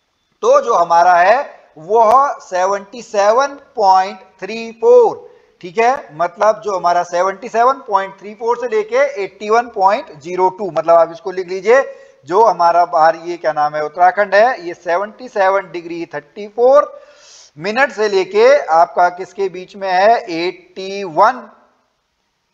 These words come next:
degree point टू minute के बीच में है। ठीक है, यहां पर आपको समझ में आया होगा, तो आप इसको note कर लो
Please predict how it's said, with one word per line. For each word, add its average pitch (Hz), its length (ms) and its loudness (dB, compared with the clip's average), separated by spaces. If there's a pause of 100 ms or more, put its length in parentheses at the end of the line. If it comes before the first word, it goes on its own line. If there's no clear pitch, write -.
(200)
degree 185 840 -10 (1040)
point 175 540 2
टू 185 320 -4 (200)
minute 175 340 -4
के 208 240 2
बीच 165 420 -8
में 196 200 -2
है। 139 440 0
ठीक 156 160 -6
है, 220 120 2
यहां 202 200 2
पर 214 140 -2
आपको 196 240 0
समझ 175 220 -6
में 180 140 -2
आया 180 100 6
होगा, 196 240 4
तो 262 120 -2
आप 185 160 4
इसको 190 220 -8
note 175 300 -6
कर 190 140 -2
लो 254 360 0